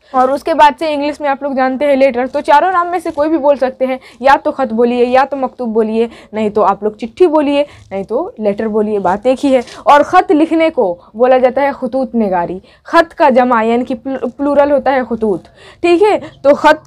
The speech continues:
लिखने को जब लिखा जाता है ना, तो बोला जाता है खतूत निगारी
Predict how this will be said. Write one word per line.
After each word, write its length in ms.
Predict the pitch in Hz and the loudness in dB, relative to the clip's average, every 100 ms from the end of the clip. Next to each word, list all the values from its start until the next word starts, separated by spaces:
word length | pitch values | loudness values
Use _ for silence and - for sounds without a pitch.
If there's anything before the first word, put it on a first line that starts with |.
| - | -4
लिखने 460 | 247 302 339 339 330 | -2 0 0 0 0
को 140 | 240 | 0
जब 200 | 233 240 | 0 0
लिखा 240 | 277 392 | 0 0
जाता 240 | 370 320 294 | 2 0 0
है 80 | 277 | -2
ना, 120 | 240 | -2
तो 120 | 233 | -2
बोला 200 | 240 247 | -2 0
जाता 200 | 262 254 | 0 -2
है 80 | 240 247 | -6 -8
खतूत 340 | 220 254 240 | -8 -8 -6
निगारी 480 | 233 220 226 269 | -2 0 2 2